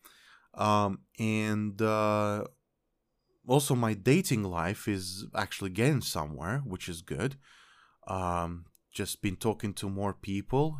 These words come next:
and, uh, uh, I'm actually, I actually had a really decent conversation yesterday with someone. Uh, just been chatting all day.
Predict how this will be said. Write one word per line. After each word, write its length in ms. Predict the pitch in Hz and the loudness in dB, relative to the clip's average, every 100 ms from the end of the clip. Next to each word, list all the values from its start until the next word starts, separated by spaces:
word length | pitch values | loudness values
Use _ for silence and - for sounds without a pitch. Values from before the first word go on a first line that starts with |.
| 101 | -4
and, 400 | 95 92 92 92 | -4 -4 -4 -4
uh, 280 | 92 92 92 - - _ _ _ | -2 -4 -8 -14 -20 _ _ _
uh, 120 | 69 69 | -10 -6
I'm 160 | 95 | -2
actually, 500 | 104 107 - 107 104 | 0 0 -2 -2 -2
I 160 | 78 101 | 0 0
actually 240 | 110 110 | 0 -2
had 140 | 101 98 | -2 -2
a 60 | |
really 280 | 92 104 113 | -2 0 0
decent 380 | 95 110 - 95 | 0 -2 -2 -4
conversation 760 | 101 104 92 - 110 139 - 95 | -2 -2 -2 -2 0 0 -2 -2
yesterday 560 | 87 82 82 73 95 | -2 -4 -6 -4 -2
with 180 | 113 117 | -2 -4
someone. 600 | - 82 73 71 92 135 139 - - - _ | -6 -6 -6 -6 -4 -4 -8 -20 -20 -20 _
Uh, 200 | 90 87 | -6 -4
just 220 | 87 92 - | -4 -6 -6
been 140 | 95 | -6
chatting 440 | - 107 107 104 | -2 0 0 0
all 200 | 98 104 | -2 -2
day. 500 | 98 104 107 120 135 | -2 0 2 2 0